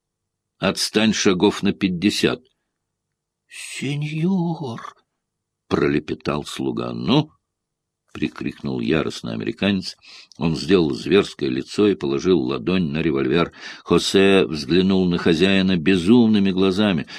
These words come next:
жалостно протянул к нему руки и понемногу отстал,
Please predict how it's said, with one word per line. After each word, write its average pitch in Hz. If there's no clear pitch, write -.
жалостно 101
протянул 101
к -
нему 107
руки 120
и 262
понемногу 80
отстал, 69